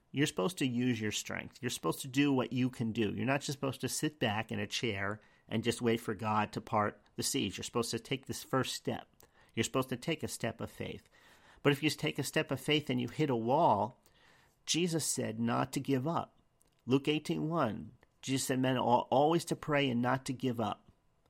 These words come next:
and not to grow weary." And it says here that if you are weary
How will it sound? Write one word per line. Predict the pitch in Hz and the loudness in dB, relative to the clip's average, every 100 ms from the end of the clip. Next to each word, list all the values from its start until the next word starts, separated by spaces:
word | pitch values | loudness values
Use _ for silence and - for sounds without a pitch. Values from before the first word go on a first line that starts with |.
| _ _ | _ _
and | 110 120 | 2 4
not | 113 117 - | 6 4 2
to | 127 | -4
grow | 113 113 | 0 2
weary." | 110 110 107 - - - _ _ _ - | 2 0 -2 -4 -10 -20 _ _ _ 2
And | 127 | 4
it | 131 | 4
says | 160 156 | 2 2
here | 170 160 | 4 4
that | 151 | 4
if | 147 156 | 2 0
you | 151 - | 0 6
are | 151 208 240 | 8 8 4
weary | 131 104 98 95 | 0 0 -4 -6